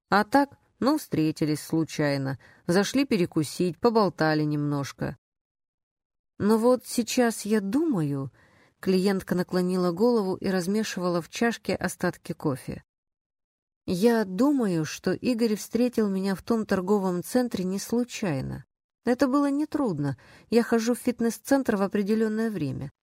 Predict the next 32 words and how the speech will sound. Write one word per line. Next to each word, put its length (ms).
И 80
во 100
время 440
ужина 480
он 180
порывался 600
мне 160
что-то 340
сказать, 640
а 60
я: 360
«А 140
ты 180
думала, 480
что 240
он 120
хочет 400
за 100
тобой 340
приударить?» 840
и 80
тщательно 720
уводила 460
разговор 520
в 60
другое 460
русло, 540
подумала 440
я. 360
Улыбалась 680
ему 240
приветливо, 720